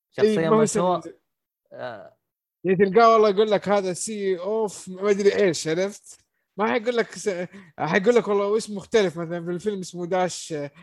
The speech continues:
Speaker 2: براكت. حتى
Speaker 1: أوكي،
Speaker 2: اسم
Speaker 1: يعني،
Speaker 2: غبي. <laughs>
Speaker 1: يعني هو شخصية مشهورة، لكن، آه... آه... يعني ب-، ب-، ب-،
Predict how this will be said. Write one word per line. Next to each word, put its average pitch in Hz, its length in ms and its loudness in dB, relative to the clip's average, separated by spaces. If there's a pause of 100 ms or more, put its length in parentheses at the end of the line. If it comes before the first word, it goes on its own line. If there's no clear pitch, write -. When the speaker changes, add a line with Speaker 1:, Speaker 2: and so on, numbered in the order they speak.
(160)
Speaker 2:
براكت. 156 760 -4 (440)
حتى 139 140 4
Speaker 1:
أوكي، 143 220 0
Speaker 2:
اسم 113 180 0
Speaker 1:
يعني، 170 160 2
Speaker 2:
غبي. 160 280 -2 (120)
<laughs> 170 360 -6 (260)
Speaker 1:
يعني 127 260 -4
هو 156 200 0
شخصية 170 420 -8
مشهورة، 180 640 -2
لكن، 160 640 -4
آه... 123 920 -2 (380)
آه... 113 400 -6 (380)
يعني 127 320 -4
ب-، 131 220 -12
ب-، 131 460 -10
ب-، 131 140 -2